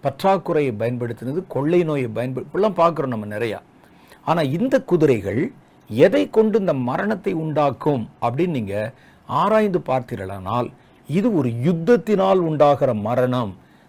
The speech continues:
என்று கர்த்தருடைய வேதம் சொல்லுது. இந்த நான்கு குதிரைகளுமே யுத்தத்தை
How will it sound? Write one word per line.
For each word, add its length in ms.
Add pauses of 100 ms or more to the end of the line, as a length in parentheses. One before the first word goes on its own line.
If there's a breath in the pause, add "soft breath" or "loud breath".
(100 soft breath)
என்று 320
கர்த்தருடைய 460
வேதம் 440
சொல்லுது. 440 (500 soft breath)
இந்த 140
நான்கு 680 (100)
குதிரைகளுமே 1040 (480 soft breath)
யுத்தத்தை 520